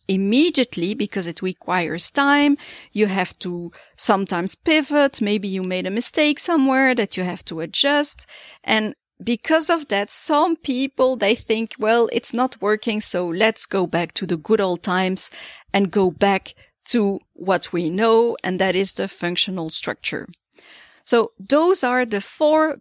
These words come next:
big hurdles why organizations don't transform towards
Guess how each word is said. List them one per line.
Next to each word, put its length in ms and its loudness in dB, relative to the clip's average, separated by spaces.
big 220 0
hurdles 680 -4
why 360 -4
organizations 960 -2
don't 560 2
transform 840 0
towards 580 0